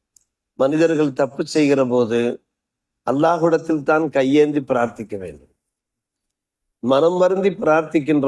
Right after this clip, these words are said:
போது அல்லாஹ் அதை ஏற்றுக்கொள்கிறான். நேற்றைய தினம் நாம் எடுத்துரைத்தது போன்று, அபூ லுபாபா ரலியல்லாஹு அன்ஹு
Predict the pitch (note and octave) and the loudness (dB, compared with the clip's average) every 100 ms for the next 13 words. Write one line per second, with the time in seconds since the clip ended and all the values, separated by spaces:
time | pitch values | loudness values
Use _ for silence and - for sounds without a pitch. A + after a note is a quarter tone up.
0 | B2+ C3 C3 C#3+ D#3 - _ _ _ _ | 0 0 0 0 -2 -8 _ _ _ _
1 | B2+ C3+ C3+ B2 - A#2+ A#2+ A#2 A#2+ A#2 | -2 0 0 -2 -6 -4 -2 -2 -4 -8
2 | G#2+ G2+ F#2+ C#2 - _ _ _ _ _ | -10 -10 -12 -14 -16 _ _ _ _ _
3 | _ _ - - _ _ - C#3 D3 D#3 | _ _ -20 -20 _ _ 0 0 2 2
4 | D#3+ F3 E3+ D#3 C#3 A#2 A2+ C#3 D3 D3 | 4 4 4 4 2 -2 -2 0 0 2
5 | D#3 D3+ D3 C#3+ C3+ B2 C3 C3 C3+ B2 | 0 2 0 0 0 0 0 0 0 0
6 | B2+ D3+ D3+ D3 C#3+ C#3 C#3+ C3+ C3 B2+ | 0 2 2 2 0 2 0 0 0 0
7 | B2+ B2+ B2+ A#2+ B2 A#2 A#2 | 2 2 2 2 0 -2 -2